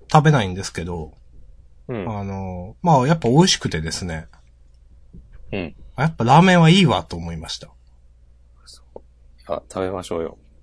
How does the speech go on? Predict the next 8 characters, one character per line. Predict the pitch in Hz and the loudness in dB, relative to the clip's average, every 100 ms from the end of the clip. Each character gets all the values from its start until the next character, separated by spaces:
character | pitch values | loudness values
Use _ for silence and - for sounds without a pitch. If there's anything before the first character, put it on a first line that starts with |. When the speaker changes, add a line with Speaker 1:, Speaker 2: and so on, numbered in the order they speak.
| - - | -20 -20
Speaker 1:
は | - 139 - 123 | -2 2 6 6
い。 | 117 - - _ _ - - - _ _ - - _ - _ - | 4 -14 -20 _ _ -20 -20 -20 _ _ -20 -20 _ -20 _ -10
味 | 117 139 | -2 -2
噌 | 135 | -2
と | 113 98 | -6 -8
ね、 | 104 101 | -6 -6
醤 | - 113 110 | -4 -4 -4
油 | 107 104 | -4 -6